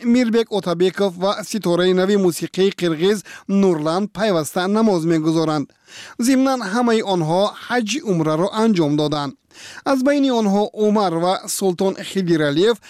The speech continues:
بعد از مشورت با روحانیان معروف ترانه‌های مذهبی اجرا کردند. روحانیان با آنها گفتند که اگر ترانه‌های مذهبی خوانند، صحنه را ترک نمودنشان ضرور نیست، می‌گوید قدرت تایچهبروف.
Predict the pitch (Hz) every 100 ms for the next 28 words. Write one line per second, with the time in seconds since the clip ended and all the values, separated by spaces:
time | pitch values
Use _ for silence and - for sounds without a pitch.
0 | - - 180 180 180 170 175 160 180 185
1 | 165 175 175 165 165 165 165 160 156 151
2 | 233 226 - - - 240 220 190 156 175
3 | 226 190 139 147 170 208 185 175 139 147
4 | 143 151 131 _ _ _ _ - 190 160
5 | 170 170 180 170 160 160 156 147 139 226
6 | 247 233 - - - 262 262 269 262 -
7 | 220 214 214 202 202 220 190 170 156 175
8 | 208 226 233 233 226 - - - - 180
9 | 160 175 233 226 - 214 226 214 180 165
10 | 160 170 - 180 190 180 180 190 202 214
11 | 160 - - - - 247 226 202 214 220
12 | - - 185 165 165 - - 190 185 233
13 | 208 143 135